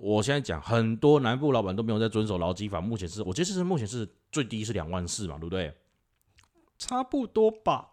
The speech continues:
Speaker 1: 对，可是其实很多老板是没在遵守的。
Speaker 2: 嗯。
Speaker 1: 我们时有耳闻新闻嘛，什么一堆老板在违反劳基法，迪卡也可以看到，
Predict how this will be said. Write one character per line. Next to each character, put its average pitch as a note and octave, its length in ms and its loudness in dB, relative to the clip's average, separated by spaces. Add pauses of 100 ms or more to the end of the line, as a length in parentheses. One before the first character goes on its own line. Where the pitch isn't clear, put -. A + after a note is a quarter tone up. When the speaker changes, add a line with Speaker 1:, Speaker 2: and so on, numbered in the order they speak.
(100)
Speaker 1:
对， G2+ 180 2
可 G2 120 -4
是 A#2+ 80 0
其 G#2+ 100 -4
实 G#2 60 0
很 F#2+ 120 -2
多 F#2 120 -4
老 F2 80 0
板 D#2 120 -6
是 D#2 60 -14
没 D#2 100 -12
在 D2+ 120 -8
遵 C#2+ 180 -10
守 A#1+ 140 -14
的。 - 120 -20 (600)
Speaker 2:
嗯。 C#3 340 -6 (160)
Speaker 1:
我 G2+ 120 -4
们 A2+ 120 2
时 C3 220 4
有 C#3+ 100 10
耳 A2 120 4
闻 F#2 220 2
新 B2 300 -4
闻 F2 160 -4
嘛， D2 200 -8 (880)
什 A2 120 -6
么 A2+ 100 -2 (100)
一 D3+ 100 -6
堆 C#3 160 4 (260)
老 A2 100 0
板 G2 120 -2
在 A2 60 -2
违 G#2+ 120 -2
反 F#2+ 140 -2
劳 F#2 180 0
基 G#2+ 180 -2
法， D#2+ 340 0
迪 C#3 220 2
卡 G#2+ 220 2
也 F#2 60 0
可 G#2+ 80 2
以 G#2+ 40 4
看 A#2+ 240 6
到， G#2+ 240 6